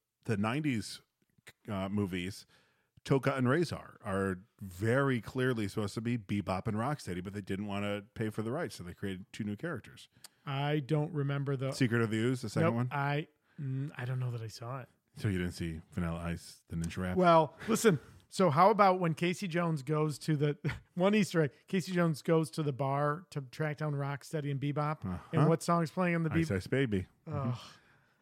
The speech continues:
Speaker 2: I did
Speaker 1: <laughs> He
Speaker 2: laugh at that. Go
Speaker 1: uh,
Speaker 2: Ninja, go Ninja,
Speaker 1: how
Speaker 2: go.
Speaker 1: about the bar owner being fucking, uh,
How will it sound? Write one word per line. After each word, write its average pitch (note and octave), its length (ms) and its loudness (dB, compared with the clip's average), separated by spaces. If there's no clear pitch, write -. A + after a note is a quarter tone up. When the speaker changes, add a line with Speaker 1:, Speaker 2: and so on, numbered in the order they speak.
Speaker 2:
I A#2+ 60 6
did D3 160 4
Speaker 1:
<laughs> - 20 10
He G3+ 60 12
Speaker 2:
laugh D#3+ 160 6
at C#3+ 80 0
that. C#3 240 -4
Go F#3 160 10
Speaker 1:
uh, F#3 80 10
Speaker 2:
Ninja, D#3+ 360 6
go F3+ 200 4
Ninja, E3 400 6
Speaker 1:
how F3+ 140 8
Speaker 2:
go. F#3+ 100 12
Speaker 1:
about B3+ 140 8
the G3 100 8
bar D#3+ 380 8
owner D#3 300 10
being B2+ 680 4
fucking, C#3 540 2
uh, - 20 0